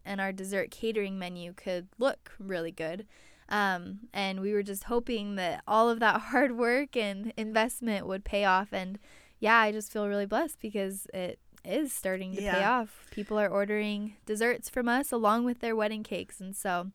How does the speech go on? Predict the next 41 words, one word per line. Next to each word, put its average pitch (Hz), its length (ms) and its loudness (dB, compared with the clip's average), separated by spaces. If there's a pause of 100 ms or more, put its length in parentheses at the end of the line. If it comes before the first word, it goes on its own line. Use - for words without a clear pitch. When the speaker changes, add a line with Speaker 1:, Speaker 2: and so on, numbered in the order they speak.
Speaker 2:
Yeah. 208 300 -6 (220)
And 233 140 -2
that's 247 140 0
what 254 80 0
we 220 80 0
were 196 120 -2
hoping, 196 400 -6
is 180 140 -8
that - 180 -6
people 196 260 -10
would 180 100 -4
look 175 180 -6
at 185 60 -4
us 180 220 -4
as, 175 180 -8
like, 175 240 -8 (380)
a 208 80 2
one-stop 196 500 -2
shop 180 320 -2
instead 180 320 -4
of 180 80 -4
a 185 80 -2
wedding 180 300 -4
cake 175 240 -8
from 180 180 -6
us 196 180 -4
and 175 120 -6
then 170 140 -6
go 165 100 -4
s-, 165 240 -10
somewhere 190 340 -6
else 175 220 -4
for 180 100 -8
their 170 120 -4
desserts. 190 420 -4
Speaker 1:
Yeah. 185 160 -2
Speaker 2:
So, 180 260 -2 (560)
so 202 260 -2
yeah, 247 340 0
that 202 200 -2
was, 202 240 -4